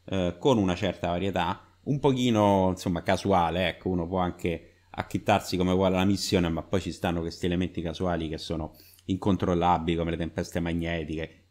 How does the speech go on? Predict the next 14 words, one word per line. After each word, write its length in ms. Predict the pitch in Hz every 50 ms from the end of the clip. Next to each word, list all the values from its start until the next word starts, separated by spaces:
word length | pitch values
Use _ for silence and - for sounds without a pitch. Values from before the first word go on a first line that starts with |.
| _ -
però 280 | - - 131 - - -
ci 120 | - 104
sono 160 | 98 104 101
anche 220 | 104 95 - 101 87
degli, 480 | 90 87 85 87 82 82 80 78 80
delle 160 | 80 82 87
cose 220 | 92 95 90 - 87
positive, 500 | 87 90 - - 95 90 90 82 82 82
come 460 | 82 80 80 78 76 - - _ _ _
incontrare 640 | - 95 87 - 104 90 85 - 98 98 95 90 85
l'astrocisterna 840 | 85 82 - - - 90 87 - 92 87 - - 95 85 87 85
che 100 | 82 87
ci 140 | - - 92
dà 340 | 87 85 80 80 - - _